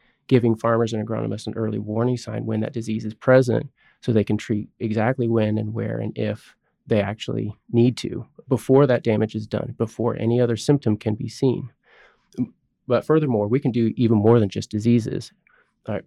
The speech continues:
plants have the ability to make a lot of different colors, red, blue, uh, orange, whatever. We can tie each of those to specific stresses and threats that, that might reduce plants' productivity. So we can color code whatever is wrong with a plant at any given time.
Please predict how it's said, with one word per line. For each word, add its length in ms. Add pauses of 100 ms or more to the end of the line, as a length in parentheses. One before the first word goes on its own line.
(120)
plants 280
have 120
the 80
ability 280
to 60
make 180
a 40
lot 180
of 60
different 260
colors, 520
red, 280
blue, 460 (240)
uh, 200 (120)
orange, 380
whatever. 480 (360)
We 100
can 120
tie 260
each 260
of 100
those 240
to 160
specific 680 (380)
stresses 680
and 180
threats 560
that, 300 (100)
that 220
might 240
reduce 360
plants' 280
productivity. 600
So 280 (340)
we 100
can 140
color 340
code 460 (380)
whatever 420
is 320
wrong 320
with 120
a 40
plant 340 (300)
at 100
any 160
given 260
time. 300